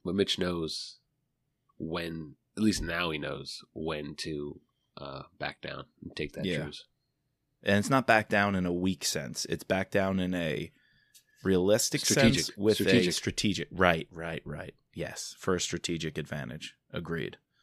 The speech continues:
Speaker 1: Yeah,
Speaker 2: I
Speaker 1: he's
Speaker 2: love
Speaker 1: playing
Speaker 2: it.
Speaker 1: chess.
Speaker 2: Exactly, exactly.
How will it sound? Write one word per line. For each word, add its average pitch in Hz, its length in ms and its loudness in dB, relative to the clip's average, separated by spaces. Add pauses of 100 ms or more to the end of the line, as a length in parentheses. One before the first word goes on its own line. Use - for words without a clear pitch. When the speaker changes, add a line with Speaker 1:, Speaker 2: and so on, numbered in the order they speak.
(140)
Speaker 1:
Yeah, 120 180 2 (140)
Speaker 2:
I 87 80 -8
Speaker 1:
he's 82 120 -4
Speaker 2:
love - 80 -2
Speaker 1:
playing 147 160 8
Speaker 2:
it. - 40 -2
Speaker 1:
chess. - 360 4 (520)
Speaker 2:
Exactly, 85 540 -6 (280)
exactly. - 560 -12